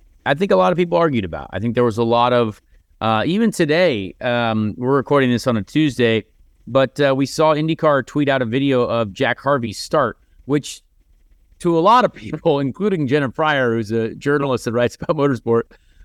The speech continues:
looked like a jump start penalty. <laughs> And <laughs> The, the tough thing about Road America, to give people an idea, that start,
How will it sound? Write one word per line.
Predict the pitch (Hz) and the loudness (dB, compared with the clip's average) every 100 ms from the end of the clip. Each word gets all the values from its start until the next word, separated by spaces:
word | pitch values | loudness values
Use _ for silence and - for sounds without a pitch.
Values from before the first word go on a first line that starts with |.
| _ | _
looked | 185 262 - | 0 2 4
like | 160 | 2
a | 147 | 4
jump | 139 123 | 2 0
start | - 107 101 | 0 -2 0
penalty. | 104 98 90 95 - _ _ | -4 -2 -2 -4 -6 _ _
<laughs> | _ - | _ -8
And | 170 165 160 - _ - | -2 0 0 -2 _ -12
<laughs> | - - _ _ _ - | -6 -6 _ _ _ 0
The, | 156 | 2
the | - 147 156 | 2 0 -2
tough | - 185 202 | 0 0 0
thing | - 220 | 0 0
about | 160 139 | 2 2
Road | 135 | 2
America, | 123 107 117 110 98 | 0 0 0 -2 -4
to | - | -4
give | 110 107 | -4 -2
people | 120 107 | -2 0
an | 98 | 0
idea, | 98 107 98 | 0 0 0
that | 113 - | 0 -2
start, | - - 120 101 - | -6 0 2 2 -2